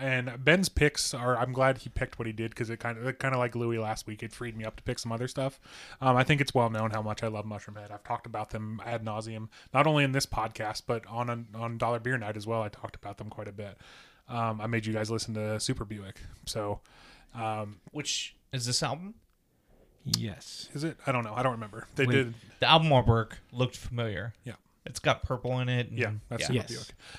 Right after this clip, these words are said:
Speaker 1: Buick. Um, yeah, they, they did, like, a bunch of different demos and stuff. But, like, anyway. Uh, yeah, so their timeline gets confusing for me. Anyway, anyway. <laughs> Um,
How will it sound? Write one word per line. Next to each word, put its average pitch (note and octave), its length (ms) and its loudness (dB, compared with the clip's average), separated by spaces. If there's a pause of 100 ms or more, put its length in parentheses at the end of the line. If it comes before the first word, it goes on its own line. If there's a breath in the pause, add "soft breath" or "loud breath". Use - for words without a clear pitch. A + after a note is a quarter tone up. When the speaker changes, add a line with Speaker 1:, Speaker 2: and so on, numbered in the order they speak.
(140 loud breath)
Speaker 1:
Buick. - 40 -4
Um, C3+ 420 6
yeah, A#2+ 160 6
they, B2+ 140 4
they C#3+ 160 8
did, C3+ 220 6
like, A#2 160 2
a A#2+ 40 -2
bunch A2 260 -2
of G#2+ 60 -12
different A2 300 -6
demos F2+ 520 -14
and G#2+ 140 -12
stuff. - 420 -16
But, - 200 -14
like, A#2 100 -12 (260)
anyway. A2 280 -14 (360 loud breath)
Uh, D3 540 8 (1400)
yeah, A#2+ 140 -4
so - 120 -2
their A#2 140 2 (180)
timeline A2 300 -2
gets G#2 160 -14
confusing A#2 400 -4
for B2 120 -6
me. B2 140 -2 (140)
Anyway, B2+ 380 8
anyway. B2+ 460 0
<laughs> - 1400 -8
Um, C#3 520 8